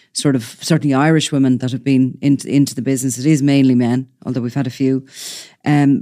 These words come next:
but the minute I walked in to meet her, she just looked, took one look at me and said, "You're a journalist. I'm not talking to you." I said, "No, I'm not."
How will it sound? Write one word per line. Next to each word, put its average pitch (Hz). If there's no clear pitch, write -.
but -
the 165
minute 170
I 160
walked 151
in 147
to 135
meet 147
her, 139
she -
just 143
looked, 135
took -
one 151
look 185
at -
me 156
and 139
said, -
"You're 170
a -
journalist. -
I'm 180
not 185
talking 165
to 170
you." 170
I 185
said, -
"No, 571
I'm 170
not." 160